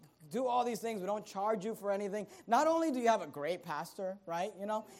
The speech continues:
not only do you have all those things, but let me tell you something. There are people in independent, fundamental Baptist, King James only, soul-winning, supposedly, churches right now that are going to church. I mean, could you imagine this if this happened at Verity Baptist Church?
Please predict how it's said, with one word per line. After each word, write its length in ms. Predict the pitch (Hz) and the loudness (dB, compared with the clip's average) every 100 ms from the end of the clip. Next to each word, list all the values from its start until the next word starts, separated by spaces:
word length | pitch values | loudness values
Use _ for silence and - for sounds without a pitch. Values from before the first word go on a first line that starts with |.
| - 233 | -4 6
not 180 | 262 | 8
only 220 | 349 359 294 | 8 4 4
do 80 | |
you 80 | 294 | 8
have 180 | 262 285 | 8 8
all 80 | 269 | 6
those 140 | 247 | 4
things, 260 | 311 311 - - - | 2 0 -2 -10 -2
but 60 | 233 | 2
let 100 | 330 | 4
me 60 | |
tell 120 | 349 392 | 2 0
you 80 | |
something. 260 | 349 302 - - _ | 0 -2 -4 -10 _
There 220 | 170 285 349 | 8 8 8
are 200 | 349 302 | 4 4
people 480 | 277 339 339 330 | 2 2 2 0
in 220 | 285 247 254 | 2 -2 -2
independent, 1000 | 240 294 349 381 370 311 302 311 320 302 - | 0 0 0 -2 -4 -4 0 2 2 0 -4
fundamental 760 | 269 320 320 277 277 285 285 | -2 0 0 -2 -2 0 0
Baptist, 600 | 214 240 277 - 294 - | 0 0 -2 -4 -6 -6
King 300 | - 294 302 | -6 -2 -2
James 340 | 254 277 277 - | -4 -4 -6 -4
only, 480 | 226 240 247 262 240 - _ _ _ _ _ _ | -4 -2 -2 -2 -4 -12 _ _ _ _ _ _
soul-winning, 840 | - - 254 285 285 277 277 254 233 | -10 0 2 4 2 0 -2 -4 -10
supposedly, 800 | - 226 226 247 240 247 247 240 | -12 -8 -2 -2 -2 -4 -4 -4
churches 400 | - 240 233 196 | -4 -2 -2 -6
right 380 | 143 170 262 330 | -4 2 2 2
now 260 | 302 302 - - _ _ _ _ _ _ _ _ _ _ | 2 2 0 -10 _ _ _ _ _ _ _ _ _ _
that 160 | 208 233 | 4 6
are 140 | 220 | 4
going 380 | 175 208 254 302 | 2 0 0 -2
to 80 | 277 | -4
church. 280 | - 269 214 | -4 -4 -2
I 40 | 214 | -4
mean, 120 | 220 | -4
could 120 | 220 | -4
you 100 | 294 | -4
imagine 360 | 262 240 262 262 | -2 -4 -4 -4
this 180 | 262 | -4
if 80 | 196 | -4
this 140 | 190 190 | -6 -4
happened 240 | 190 185 | -6 -6
at 60 | 160 | -6
Verity 160 | 170 | -6
Baptist 280 | 165 165 151 | -6 -8 -10
Church? 180 | 180 | -12